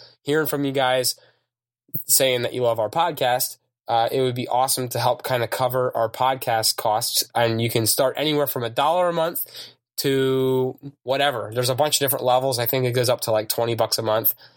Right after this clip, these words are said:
We don't really care. We're just trying to help cover our costs for hosting and our podcasting equipment and recording and editing gear.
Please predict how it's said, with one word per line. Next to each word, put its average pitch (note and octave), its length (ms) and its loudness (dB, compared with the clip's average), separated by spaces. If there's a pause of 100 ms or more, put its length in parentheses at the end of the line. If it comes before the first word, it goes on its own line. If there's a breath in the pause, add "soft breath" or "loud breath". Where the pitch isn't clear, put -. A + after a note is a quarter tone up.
(120)
We D3 80 2
don't C#3+ 100 2
really A#2 180 0
care. A#2+ 380 2 (300 loud breath)
We're F3 80 0
just - 160 -2
trying F3+ 160 4
to D#3 40 2
help E3 320 -2
cover D3+ 280 0
our C3+ 100 2
costs C3 340 0
for A#2+ 140 -2
hosting D3 720 2
and A2 200 0
our G#2 200 0
podcasting C3 680 0
equipment B2 480 -2
and G2+ 120 -2
recording C3 600 -2 (440 loud breath)
and A2 140 -4
editing A#2+ 400 0
gear. A2+ 380 0